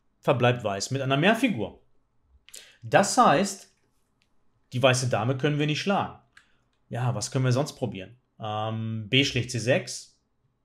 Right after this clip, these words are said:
Kommt natürlich Läufer schlägt B vier. Da hängt der Läufer. Springer schlägt D zwei und jetzt Läufer schlägt A fünf. Auch hier verbleibt Weiß mit einer Mehrfigur. Was haben wir noch?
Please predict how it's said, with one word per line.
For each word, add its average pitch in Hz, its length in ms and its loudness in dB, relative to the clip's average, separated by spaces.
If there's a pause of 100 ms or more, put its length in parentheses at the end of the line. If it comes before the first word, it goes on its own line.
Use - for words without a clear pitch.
(120)
Kommt 147 160 -8
natürlich 127 320 0
Läufer 127 320 4
schlägt 117 280 -6
B 107 100 -6
vier. 156 420 -6 (180)
Da 101 100 -6
hängt 123 180 -4
der 104 80 -2
Läufer. 127 480 -2 (440)
Springer 160 440 -2
schlägt 113 280 -6
D 104 80 -8
zwei 196 360 0
und 185 100 -6
jetzt 190 380 -6
Läufer 139 260 4
schlägt 107 260 -8
A 123 80 -8
fünf. 123 360 -4
Auch 123 100 -10
hier 143 340 0 (100)
verbleibt 123 460 -2
Weiß 98 280 -6
mit 123 120 -6
einer 131 140 -2
Mehrfigur. 147 580 -2 (1900)
Was 110 260 -2
haben 139 120 6
wir 131 80 2
noch? 147 380 2